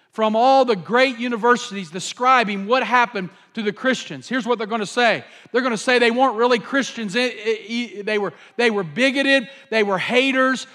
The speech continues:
They were racist. They were all, and that's who, and God just wiped them out. That's, they're gonna be their expla-, expression. There's gonna be these unsaved preachers get on T V and talk about this release and this freedom that comes.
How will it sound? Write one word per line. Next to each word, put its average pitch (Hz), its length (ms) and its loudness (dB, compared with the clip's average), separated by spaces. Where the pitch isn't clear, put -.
They 233 140 4
were 202 160 -2
racist. 247 840 2
They 233 160 2
were 214 200 -2
all, 233 280 4
and 214 180 0
that's 269 260 2
who, 254 160 0
and 214 220 -2
God 254 320 4
just 240 260 -2
wiped 247 320 2
them 240 140 2
out. 190 380 4
That's, 233 220 0
they're 262 140 -4
gonna 226 160 -2
be 226 160 -4
their 208 200 0
expla-, 214 520 -8
expression. 196 600 -10
There's 226 160 -2
gonna 254 160 0
be 247 140 2
these 220 220 2
unsaved 277 840 2
preachers 208 480 -4
get 247 160 -4
on 247 200 0
T 254 200 -2
V 220 480 -4
and 202 180 -4
talk 254 300 4
about 208 360 2
this 226 240 -4
release 214 1000 0
and 208 180 0
this 208 160 0
freedom 247 520 0
that 220 140 -4
comes. 262 200 0